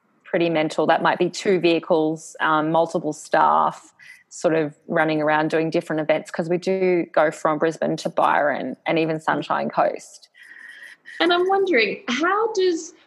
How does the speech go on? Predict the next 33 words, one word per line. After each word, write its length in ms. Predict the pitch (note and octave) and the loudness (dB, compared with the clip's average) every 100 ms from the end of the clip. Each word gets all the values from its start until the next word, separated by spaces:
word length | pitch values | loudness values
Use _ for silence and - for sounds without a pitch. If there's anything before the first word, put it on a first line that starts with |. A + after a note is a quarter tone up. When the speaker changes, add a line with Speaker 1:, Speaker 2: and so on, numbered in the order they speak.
| _ | _
Speaker 2:
from 320 | - F4 G4+ | 0 2 4
when 160 | F#4+ D#4 | 4 4
you 100 | D4+ C#4 | 4 4
first 320 | A#3+ B3 B3+ | 4 2 0
started 480 | G#3+ G#3 G3+ F#3+ - | 2 2 2 -2 -4
to 140 | A3 | -2
now, 720 | G3+ G#3 F3+ C3+ C3+ G#3+ E4+ - | 2 2 2 0 -2 -2 -2 -2
as 140 | - G3 | -2 0
another 320 | G3 G3 G3 F#3+ | 2 4 4 2
kind 200 | G#3 F3+ | 2 2
of, 160 | F3+ - _ _ _ _ - - | 0 -6 _ _ _ _ -6 0
um, 180 | F#3 F#3 | 2 2
seeing 400 | G3 A3 G3+ G3 | 2 2 2 2
where 140 | F#3 | 4
it's 180 | F3+ - | 2 0
grown, 360 | - G#3 F#3 G3 | 2 2 2 2
how 260 | B3+ F#4 | 2 2
has 140 | A#4 G#4 | 2 2
your 180 | F4+ - | 2 0
pricing 800 | - A3+ A3 C4 C4 A3+ F#3+ G3 | 0 2 4 0 0 -2 -2 -4
changed? 580 | - F3 F#3 - - F#3 | -4 -4 -6 -12 -6 0
Like, 420 | F#3 F3+ - - _ _ _ _ _ _ _ - | 2 2 -2 -8 _ _ _ _ _ _ _ -6
how, 840 | A3+ B3+ C#4 C#4+ C#4 C4+ B3 - - _ _ - _ _ - | 0 2 4 4 4 2 0 -2 -12 _ _ -20 _ _ -2
normally 380 | B3 C#4+ C#4+ C4+ | 0 2 2 2
when 140 | A#3+ | 2
someone 300 | A3+ G#3+ G#3 | 2 0 0
launches 340 | G3+ G3+ G3+ F#3 | 0 0 0 0
a 60 | |
business, 400 | F#3 F#3 F#3 F3 | 2 2 2 0
obviously 500 | - F#3 F#3+ F#3+ F#3+ | 0 2 0 0 0
you 120 | F3+ | 0
kind 240 | F3 F3+ | 0 0
of, 100 | F3 | 0